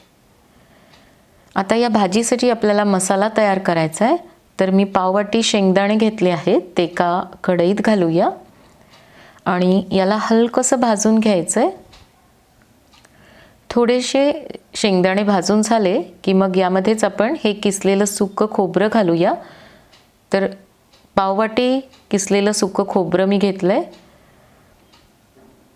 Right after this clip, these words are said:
याला शेंगदाण्यासोबतच भाजून घ्यायचंय. कढई थोडीशी जास्त गरम झाली होती, त्यामुळे मी गॅस बंद केलाय. यामध्येच आता एक टेबलस्पून तीळ घालूया. तर तीळ अगदी पटकन भाजले जातात.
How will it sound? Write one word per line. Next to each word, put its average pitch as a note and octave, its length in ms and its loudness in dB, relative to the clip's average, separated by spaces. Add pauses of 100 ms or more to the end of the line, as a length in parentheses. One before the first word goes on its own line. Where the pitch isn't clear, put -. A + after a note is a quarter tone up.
(160)
याला F#3+ 320 2
शेंगदाण्यासोबतच G3 1080 0
भाजून F#3+ 380 2
घ्यायचंय. G3+ 460 0 (1900)
कढई G#3 340 2
थोडीशी B3+ 440 2
जास्त G#3+ 380 0
गरम A3 300 2
झाली G#3+ 260 2
होती, G#3 340 0
त्यामुळे F#3+ 340 2
मी F#3+ 220 4
गॅस F3 340 0
बंद F#3+ 260 2
केलाय. A3 400 0 (280)
यामध्येच G3 420 2
आता G#3+ 280 0
एक G3+ 240 -2
टेबलस्पून A3 520 0 (160)
तीळ G#3 220 4
घालूया. F#3+ 480 2 (420)
तर A3 120 0 (120)
तीळ A3+ 200 2
अगदी A3+ 240 0
पटकन A#3+ 480 -2
भाजले G#3 380 2
जातात. G3 380 -2